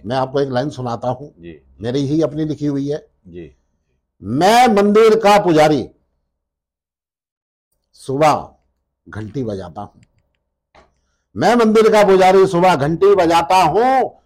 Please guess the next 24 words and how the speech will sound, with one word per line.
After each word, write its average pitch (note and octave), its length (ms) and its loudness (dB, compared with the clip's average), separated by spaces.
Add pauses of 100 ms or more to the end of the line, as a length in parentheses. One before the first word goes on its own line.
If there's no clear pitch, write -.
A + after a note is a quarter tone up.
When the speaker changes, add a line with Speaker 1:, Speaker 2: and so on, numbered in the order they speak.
(140)
Speaker 1:
सोया B3 520 4
हुआ G#3+ 320 4
हूँ A3 220 4
खुद A#3+ 500 2 (180)
और C#3 140 0
भगवान C3 440 0
को B2+ 120 -2
रोज D3 220 -6
जगाता F#2+ 380 -12
हूँ।" E2+ 80 -20 (220)
Speaker 2:
क्या F#2 220 -8
बात C#2 380 -14
है, - 340 -20
जय G2+ 220 0
श्री D2 260 -16
राम। B1+ 560 -20
बहुत C3+ 200 0
Speaker 1:
सोया D#3 180 2
Speaker 2:
अच्छा, G#2+ 200 -4
Speaker 1:
हुआ C#3 160 -2
हूँ A#2 120 -2
Speaker 2:
बहुत C3 140 -4
Speaker 1:
खुद F#3 100 0
Speaker 2:
अच्छा। A#3+ 380 -2